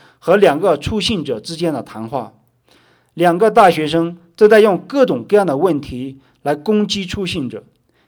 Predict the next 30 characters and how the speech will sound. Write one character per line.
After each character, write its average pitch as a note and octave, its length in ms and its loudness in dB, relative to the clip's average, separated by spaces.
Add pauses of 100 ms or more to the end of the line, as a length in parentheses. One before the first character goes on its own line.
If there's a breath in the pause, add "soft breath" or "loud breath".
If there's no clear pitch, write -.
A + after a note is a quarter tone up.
并 G#3 180 -4
大 F#3 340 2
声 E3 240 -4
地、 B2+ 200 -6 (200)
兴 A3 300 -4
奋 F#3+ 180 -2
地 C3 120 -6
要 E3 180 4
求 C3+ 160 -4
他 C#3 140 -8
们 C#3+ 200 -10 (180 loud breath)
拿 C#3 260 -2
出 F3+ 160 -4
证 F3 240 0
据 D#3+ 160 -4
来。 G2+ 200 -10 (800)
他 G3+ 140 0
们 G3+ 140 0
想 C3+ 260 -2
得 C#3 100 -4
到 D3 220 2
上 G3 300 0
帝 F3+ 160 -4
真 A3 280 0
实 F3 160 -4
存 C3 220 -10
在 D3+ 140 0
的 B2 100 -6
证 C3+ 220 -6
据。 C3 240 -14